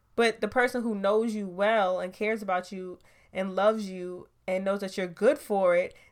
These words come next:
they are more willing to give you the money than somebody that you just met or you just came across and asked them for some money. So that's what you have to do with the spirits. You have to get to know them. You have to build relationships with them. You have to understand how they talk,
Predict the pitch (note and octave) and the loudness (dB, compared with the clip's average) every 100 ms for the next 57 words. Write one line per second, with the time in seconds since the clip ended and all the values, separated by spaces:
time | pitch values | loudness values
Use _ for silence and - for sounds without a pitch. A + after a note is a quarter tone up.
0 | - F#3 A3+ C#4+ C4 A#3+ A3+ A3 A3 G#3+ | -4 4 8 8 8 4 4 4 2 -2
1 | A3 G#3+ G3+ G3 G3 G3+ F#3+ F#3+ G#3+ G#3 | -4 -4 -4 -2 0 0 -2 -6 -2 2
2 | F#3+ F#3+ F3+ A3 F3+ F#3+ G3+ - F3 F3+ | 2 0 -2 -4 -6 -6 -6 -8 -6 -2
3 | G#3 - - F#3 G3 G3 E3+ F#3+ F#3+ - | 0 -2 -8 -8 -6 -8 -4 -2 -2 -6
4 | - _ _ _ _ _ _ _ - G#3+ | -20 _ _ _ _ _ _ _ -4 0
5 | G#3+ G#3+ F#3 F#3+ F3+ F#3+ - F3+ F3+ F3 | 2 0 -2 0 -2 -4 -8 -8 -8 -12
6 | F3 F3 F3+ F3+ F#3+ G3 C#4 D#4+ C#4 C4+ | -12 -10 -10 -8 -6 -4 -6 -6 -2 -2
7 | C4+ A3+ B3 A#3 - C#4+ C4+ D#4 D#4 C4+ | -2 -8 -8 -8 -6 -6 -4 -2 -4 -4
8 | G3+ G3+ F3+ F3+ F#3+ G3+ A3+ A3+ A#3 - | -8 -8 -6 -2 -2 -2 -4 -4 -8 -20
9 | - A#3 A#3 G3 G3 E3+ E3+ F#3+ A#3 A3+ | -8 -6 -6 -6 -6 -6 -6 -6 -6 -8
10 | A#3 A3+ - A3+ A3 G#3 G3 - F#3+ F#3 | -8 -8 -6 -6 -4 -6 -4 -8 -8 -10
11 | G3+ F3+ F#3 F#3+ F#3 F#3+ G3 - F#3+ G3 | -8 -6 -2 0 0 -4 -4 -4 0 2
12 | A3 | 0